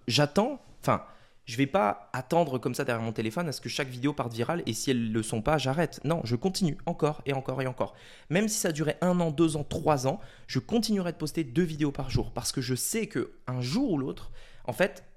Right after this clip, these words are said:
bah, ça va me, ça va me booster en fait. Et là, aujourd'hui, ça a été le cas. C'est pour ça que j'ai voulu profiter de cette occasion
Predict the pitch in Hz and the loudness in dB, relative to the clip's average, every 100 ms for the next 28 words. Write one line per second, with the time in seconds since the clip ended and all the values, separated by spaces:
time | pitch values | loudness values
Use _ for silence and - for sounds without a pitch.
0 | - 113 107 - - - - 127 147 175 | -2 0 2 -4 -16 -14 0 4 6 6
1 | 135 110 107 107 104 - 127 135 143 - | 4 6 4 4 2 0 0 0 -2 -2
2 | 339 - - - 120 - 131 190 156 117 | -2 -2 -6 -4 -4 -2 -2 0 0 -2
3 | 147 - - 120 - - - - - 156 | -4 -6 -4 -4 -6 -10 -16 -10 -6 -6
4 | 117 104 123 117 123 - 143 - - 107 | -6 -6 -8 -4 -4 -2 -2 -4 -4 -2
5 | 101 165 | 0 0